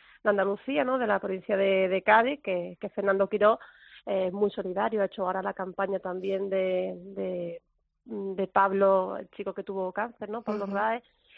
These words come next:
Speaker 1: Y, y es súper solidario y le, le comentamos la idea de, de cómo él interpretaría a,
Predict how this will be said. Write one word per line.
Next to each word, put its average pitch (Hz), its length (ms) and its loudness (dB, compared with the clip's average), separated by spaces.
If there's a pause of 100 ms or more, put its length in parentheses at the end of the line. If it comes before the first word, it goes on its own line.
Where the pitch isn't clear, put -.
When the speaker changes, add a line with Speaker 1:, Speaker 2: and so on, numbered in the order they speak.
(100)
Speaker 1:
Y, 196 580 -6
y 208 180 0
es 208 120 -2
súper 214 280 -6
solidario 220 440 0
y 254 40 -4
le, 185 200 -2
le 190 100 -8
comentamos 190 480 -4
la 202 100 0
idea 208 300 0
de, 196 340 -6
de 196 120 -10
cómo 196 260 0
él 196 100 2
interpretaría 196 640 -6 (580)
a, 202 300 -4